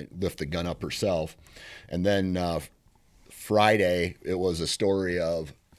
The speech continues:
and, and, and here's the thing, like, at, at, she's a ten-year-old, so I don't wanna push her. Okay, I don't wanna, I don't wanna be like that dad. It's like, "We gotta stay out till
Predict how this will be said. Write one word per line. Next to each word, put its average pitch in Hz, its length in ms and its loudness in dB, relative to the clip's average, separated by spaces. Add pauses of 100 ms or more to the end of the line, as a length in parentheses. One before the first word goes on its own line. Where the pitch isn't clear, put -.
(260)
and, 117 140 0
and, 120 220 -2
and 117 100 2
here's 156 220 4
the 110 60 0
thing, 92 280 0
like, 82 400 -4
at, 90 200 -2
at, - 160 -2
she's 117 180 0
a 98 60 2
ten-year-old, 90 640 2 (200)
so 107 160 4
I 104 80 6
don't 117 160 6
wanna 104 160 2
push - 280 -4
her. 64 140 -8 (540)
Okay, 90 320 0
I 90 80 2
don't 107 180 2
wanna, 104 380 0
I 90 80 0
don't 110 180 2
wanna 104 180 2
be 95 220 0
like 85 280 -2
that 78 260 -2
dad. 82 240 -2
It's 76 100 -8
like, 80 160 -4
"We 87 140 -2
gotta 78 260 -4
stay 92 300 0
out 87 240 -2
till 71 320 -6